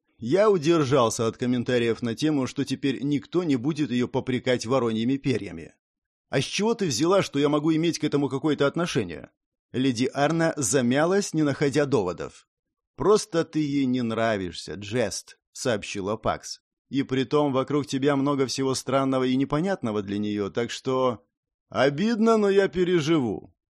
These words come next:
Это трагическая потеря и все такое, но я никого из погибших не знал, поэтому против объявления траура, но готов выпить за упокой пару кувшинов доброго эля.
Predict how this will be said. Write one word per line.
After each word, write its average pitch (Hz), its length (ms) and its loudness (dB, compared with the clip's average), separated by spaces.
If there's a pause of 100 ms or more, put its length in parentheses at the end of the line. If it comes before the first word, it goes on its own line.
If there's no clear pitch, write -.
Это 226 240 2
трагическая 226 640 4
потеря 185 560 4
и 139 160 2
все 165 200 0
такое, 160 520 4
но 147 300 2
я 147 320 2
никого 139 480 4
из 147 140 2
погибших 147 580 -4
не 160 120 0
знал, 147 440 -2
поэтому 151 380 0
против 180 420 -2
объявления 147 540 2
траура, 82 640 0
но 123 240 2
готов 143 480 0
выпить 135 360 -4
за 120 120 0
упокой 131 460 2
пару 131 320 2
кувшинов 120 540 -4
доброго 123 440 2
эля. 104 400 0